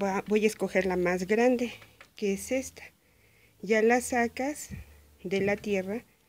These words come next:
haces un pequeño hoyito y la puedes poner,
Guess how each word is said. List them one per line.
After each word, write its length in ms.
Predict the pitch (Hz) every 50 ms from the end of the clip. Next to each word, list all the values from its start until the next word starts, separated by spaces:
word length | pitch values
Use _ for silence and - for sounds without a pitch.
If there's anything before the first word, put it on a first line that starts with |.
| _ _ _ _ _ - _ -
haces 320 | 196 180 - 185 185 -
un 120 | 196 196
pequeño 520 | 196 185 180 - 175 165 156 160 165 156 - - _ -
hoyito 640 | 214 269 294 285 - 277 254 247 - 254 269 277 - - _ _ _ -
y 80 | - 247
la 180 | 240 240 233 233
puedes 480 | - - 208 202 202 196 202 208 -
poner, 540 | - - 196 190 185 185 185 190 190 - -